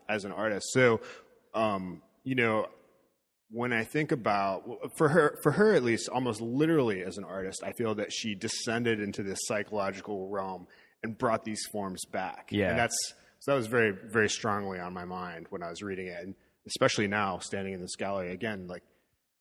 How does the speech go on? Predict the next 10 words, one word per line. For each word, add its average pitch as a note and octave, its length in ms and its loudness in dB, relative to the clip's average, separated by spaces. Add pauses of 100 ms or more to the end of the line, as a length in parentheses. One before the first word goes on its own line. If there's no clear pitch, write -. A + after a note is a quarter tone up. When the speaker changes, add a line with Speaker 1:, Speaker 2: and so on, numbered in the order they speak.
(720)
Speaker 1:
<sighs> - 1700 -18
it's B2+ 160 -10
almost C#3+ 320 -6
like B2+ 160 -4
a G#2 140 0 (640)
Joseph B2+ 460 0
Campbell A2 1000 -2 (1160)
Freudian, A#2+ 720 2
except A2+ 360 -2
that A#2+ 180 4